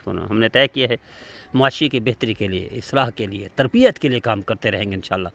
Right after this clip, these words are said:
اپنے بھائیوں، اپنے بہنوں سے درخواست کرتا ہوں کہ خود بھی سنیں، دوسروں کو بھی سنائیں، خود بھی عمل کریں، دوسروں کو بھی کرائیں۔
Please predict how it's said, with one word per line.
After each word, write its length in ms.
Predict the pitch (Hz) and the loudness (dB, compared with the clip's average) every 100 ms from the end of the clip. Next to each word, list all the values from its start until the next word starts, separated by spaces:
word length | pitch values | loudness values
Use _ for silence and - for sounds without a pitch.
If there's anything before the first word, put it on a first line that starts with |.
| - - - - - - | -14 -20 -20 -20 -10 -4
اپنے 240 | 113 110 | -2 0
بھائیوں، 320 | 101 117 117 | 0 2 2
اپنے 180 | 110 107 | 0 -2
بہنوں 280 | 101 117 123 | 0 2 2
سے 60 | 117 | 2
درخواست 360 | 110 101 147 - | 0 0 -2 -2
کرتا 280 | 101 - | -4 -4
ہوں 120 | 107 107 | -4 -4
کہ 120 | 101 | -2
خود 200 | - 117 | 2 2
بھی 140 | 127 | 2
سنیں، 260 | 127 147 156 | 4 6 6
دوسروں 260 | 127 151 | 2 -2
کو 80 | 143 | 0
بھی 100 | 139 | 0
سنائیں، 240 | 110 101 95 | 0 0 2
خود 180 | 160 | 2
بھی 200 | 143 160 | 6 6
عمل 200 | 151 151 | 6 4
کریں، 240 | 151 156 160 | 2 2 2
دوسروں 280 | 127 143 170 | 2 2 4
کو 100 | 151 | 4
بھی 120 | 123 | 2
کرائیں۔ 260 | 101 92 | 0 -2